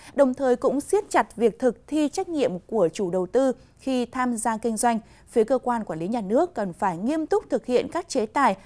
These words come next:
mà luật đã quy định, góp phần làm cho thị trường bất động sản phát triển minh bạch, bền vững. Thưa quý vị, dịp cuối năm,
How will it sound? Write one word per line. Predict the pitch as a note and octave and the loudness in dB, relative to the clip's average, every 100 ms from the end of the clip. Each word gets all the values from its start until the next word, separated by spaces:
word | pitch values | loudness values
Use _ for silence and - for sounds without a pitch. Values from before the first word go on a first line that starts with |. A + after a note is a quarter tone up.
| - | -8
mà | A3+ A3 | -2 0
luật | A3 G3 - | 2 2 -2
đã | F#3+ | -6
quy | B3 | 0
định, | A3+ A3+ - - - | 2 2 0 -20 -6
góp | - F#4 | 0 0
phần | D#4+ B3+ A3+ | 2 2 2
làm | A3+ A3+ A3 | -2 -2 -4
cho | D4 | -6
thị | - G#3 | -6 -4
trường | A#3 F#3+ | -4 -2
bất | E4 | -4
động | A#3 E3+ | -4 -4
sản | - G#3 | -2 -4
phát | D#3+ C#4+ - | -4 -10 -4
triển | B3 F3+ G3 | -2 -2 -2
minh | G#3+ | 0
bạch, | G#3 F3 - | -2 -4 -6
bền | F#3 E3 | -8 0
vững. | F3+ B3+ - _ _ _ _ _ _ _ - _ _ - _ _ _ _ _ _ _ _ _ _ _ _ _ _ _ _ _ _ _ _ _ _ _ _ _ | 0 0 -6 _ _ _ _ _ _ _ -20 _ _ -20 _ _ _ _ _ _ _ _ _ _ _ _ _ _ _ _ _ _ _ _ _ _ _ _ _
Thưa | - | -4
quý | C#4+ C#4 | -4 -2
vị, | D#4+ C4+ A3 | -2 -2 -2
dịp | A3 B3 - | -2 -4 -2
cuối | A#3 A3+ | 0 0
năm, | B3 C#4+ C4+ | 0 0 -2